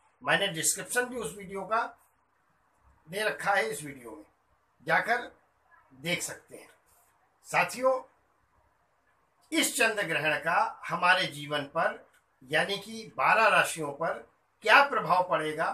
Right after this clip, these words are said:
किसकी किस्मत खुलेगी और किसको हानि होगी, इसके बारे में आज इस वीडियो के माध्यम से आपको बताते हैं।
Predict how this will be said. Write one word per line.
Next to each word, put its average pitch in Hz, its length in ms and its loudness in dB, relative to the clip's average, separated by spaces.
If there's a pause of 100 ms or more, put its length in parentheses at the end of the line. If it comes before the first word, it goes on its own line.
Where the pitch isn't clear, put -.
(360)
किसकी 247 340 -4
किस्मत 165 520 -8
खुलेगी 214 460 -6 (240)
और 175 240 -6
किसको 175 340 -8
हानि 175 320 -2
होगी, 202 400 -4 (200)
इसके 170 260 -8
बारे 131 300 -2
में 156 160 -8
आज 156 260 -4
इस 131 140 -14
वीडियो 127 280 -16
के 135 120 -14 (160)
माध्यम 120 340 -12
से - 140 -10
आपको - 280 -4
बताते - 420 -16
हैं। - 80 -20